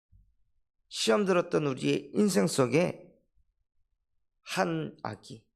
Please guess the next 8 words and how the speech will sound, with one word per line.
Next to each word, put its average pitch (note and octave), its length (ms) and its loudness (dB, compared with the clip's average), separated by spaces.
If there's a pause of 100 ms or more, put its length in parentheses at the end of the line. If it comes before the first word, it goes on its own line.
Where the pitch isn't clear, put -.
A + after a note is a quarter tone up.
(1800)
한 - 580 -4
아들, C#3 600 -2 (720)
예수가 E3 920 0
우리의 A#2 580 -4 (200)
그리스도가 A#3 600 0
되실 - 360 -8
때 - 180 -20 (1400)
우리의 A2+ 640 -4